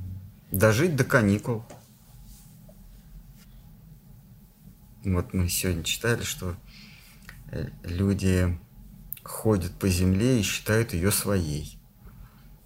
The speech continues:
Вот перестать считать что-то своим здесь. Кто-нибудь, может, хочет задать жару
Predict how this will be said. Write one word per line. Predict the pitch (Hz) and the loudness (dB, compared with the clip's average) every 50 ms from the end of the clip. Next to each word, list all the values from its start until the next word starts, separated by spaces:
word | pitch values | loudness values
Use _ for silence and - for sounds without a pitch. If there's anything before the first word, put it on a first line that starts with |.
| - - - - - - - - - - - - - - 98 92 90 90 92 - - - - - - - - - - - - - - - - - - - - - - - - - - - - - - | -20 -20 -20 -20 -20 -20 -20 -20 -20 -20 -20 -20 -18 -14 -12 -12 -12 -12 -12 -14 -16 -20 -20 -20 -20 -20 -20 -20 -20 -20 -20 -20 -20 -20 -20 -20 -20 -20 -20 -20 -20 -20 -20 -20 -20 -20 -18 -14 -12
Вот | 87 85 101 - - - | -10 -10 -10 -10 -10 -8
перестать | 95 87 92 - - - - 98 92 - - - - - - - - - - - - - - - - - | -8 -6 -4 -4 -6 -4 -4 -4 -4 -4 -6 -10 -14 -16 -20 -20 -20 -20 -20 -20 -20 -20 -20 -20 -20 -16
считать | - - - - - - - 92 92 92 | -12 -12 -10 -10 -12 -12 -10 -8 -8 -6
что-то | - - - - - - - | -6 -8 -8 -10 -12 -12 -10
своим | - - - - - 92 90 87 90 95 90 | -8 -10 -8 -6 -4 -4 -2 0 0 -2 -2
здесь. | - - - - - - - - - - - - - - - - - - - - - - - - - - - - - - - - - - - - - - - - - - - - - - - - - - - - - - - - - - - - - - - - - - | -4 -6 -10 -12 -14 -14 -14 -14 -16 -18 -20 -20 -20 -20 -20 -20 -20 -20 -20 -20 -20 -20 -20 -20 -20 -20 -20 -20 -20 -20 -20 -20 -20 -20 -20 -20 -20 -20 -20 -20 -20 -20 -20 -20 -20 -18 -18 -18 -18 -20 -20 -20 -20 -20 -20 -20 -20 -20 -20 -20 -20 -20 -20 -20 -20 -16
Кто-нибудь, | - - 113 107 98 104 98 - | -10 -6 -2 -2 0 -2 -2 -2
может, | 110 104 98 - - | -4 -4 -4 -4 -4
хочет | - 120 - - - - | -4 -4 -4 -4 -4 -4
задать | 87 95 92 92 98 92 85 | -2 0 0 2 2 0 0
жару | 90 92 101 107 117 117 98 82 | 0 0 0 0 0 0 -2 -4